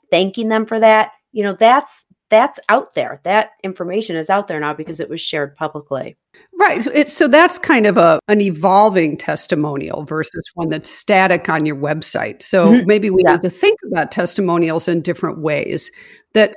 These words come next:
Speaker 2: sometimes people will just leave a nice comment. If you're putting out content, this just happened yesterday with a Mindset Minute segment that we shared. And someone, I think it was, uh, was it on Twitter or Instagram? Someone,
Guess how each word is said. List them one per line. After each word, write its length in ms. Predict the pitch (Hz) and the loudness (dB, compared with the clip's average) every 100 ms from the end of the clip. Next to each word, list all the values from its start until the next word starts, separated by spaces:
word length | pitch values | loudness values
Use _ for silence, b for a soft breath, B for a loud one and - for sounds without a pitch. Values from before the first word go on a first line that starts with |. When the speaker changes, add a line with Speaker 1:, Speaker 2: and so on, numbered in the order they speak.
| - | -6
Speaker 2:
sometimes 380 | 339 - 359 - | -6 0 0 2
people 280 | 285 285 247 | 0 0 0
will 140 | 240 | 0
just 300 | 233 233 214 | 2 -2 -2
leave 260 | 208 240 226 | -4 -2 0
a 80 | |
nice 260 | 214 214 - | 0 0 -2
comment. 520 | - 240 269 214 - | -4 -2 -2 -4 -2
If 180 | 202 196 | -4 0
you're 180 | 202 196 | -2 -2
putting 380 | - 277 262 233 | -2 0 2 2
out 260 | 196 180 - | 2 0 -10
content, 600 | - 269 277 - - - | -2 0 0 -2 -6 -6
this 160 | 202 - | -6 -2
just 220 | 220 - | -4 0
happened 340 | 202 196 175 | 0 0 2
yesterday 460 | 180 208 - 165 160 | 2 0 -2 0 0
with 180 | 160 151 | -2 -2
a 120 | 151 b b b - | -6 b b b -6
Mindset 600 | 160 175 180 - 190 185 | 2 2 2 2 2 2
Minute 420 | 180 190 196 185 | 4 6 6 4
segment 440 | - 170 151 156 151 | -2 -2 -2 -2 -4
that 140 | 180 | -4
we 100 | 175 | -2
shared. 460 | 160 - 147 151 160 b b b b | -2 -2 -4 -4 -6 b b b b
And 360 | 196 185 180 151 | 2 2 2 0
someone, 360 | 220 208 190 | 0 2 2
I 80 | 175 | 2
think 220 | 175 208 | 0 0
it 60 | - | 0
was, 240 | 185 170 | -2 -2
uh, 120 | 175 151 | -4 -2
was 160 | 185 190 | -2 -2
it 80 | |
on 180 | 165 156 | -2 -2
Twitter 460 | - - 403 403 330 | -2 0 4 4 4
or 20 | |
Instagram? 680 | 247 277 - 254 247 240 226 | 4 2 0 2 4 4 2
Someone, 560 | - 226 226 220 226 | 2 2 4 2 0